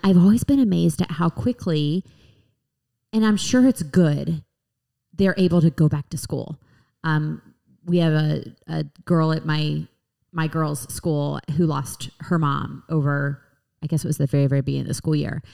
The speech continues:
And she got back to school pretty quickly. And I guess maybe, and you can correct me if I'm wrong, just kind of having that routine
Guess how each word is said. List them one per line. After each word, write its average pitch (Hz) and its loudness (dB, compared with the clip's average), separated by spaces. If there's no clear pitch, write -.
And 156 0
she 185 0
got - -4
back 160 -8
to 165 -2
school 170 -4
pretty 160 -4
quickly. 147 -2
And 147 0
I 196 0
guess 254 0
maybe, 180 4
and 151 2
you 156 2
can 151 -2
correct - -4
me 165 2
if 151 2
I'm 147 4
wrong, 151 2
just 170 2
kind 175 0
of 165 0
having 156 -2
that - -6
routine 147 0